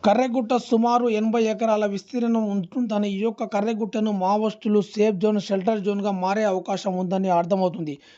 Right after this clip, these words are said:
ఎందుకంటే ప్రజలకు బాంబు పెట్టాము, మీరు అడవులకు రావద్దని చెప్పిన మావోలు ఒకవేళ ప్రజలు అడవులకు మ-, మేకల కోసం, గొడ్ల కోసం అడవులకు వెళ్తే మరియు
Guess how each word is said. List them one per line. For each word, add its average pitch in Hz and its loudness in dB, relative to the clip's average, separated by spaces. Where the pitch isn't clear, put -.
ఎందుకంటే 233 2
ప్రజలకు 226 2
బాంబు 202 2
పెట్టాము, 208 0
మీరు 208 2
అడవులకు 202 2
రావద్దని 196 0
చెప్పిన 196 -8
మావోలు 196 -4
ఒకవేళ 214 -4
ప్రజలు 247 4
అడవులకు 214 0
మ-, 185 -4
మేకల 214 0
కోసం, 208 -4
గొడ్ల 196 -2
కోసం 202 -2
అడవులకు 196 0
వెళ్తే 190 -2
మరియు 185 -2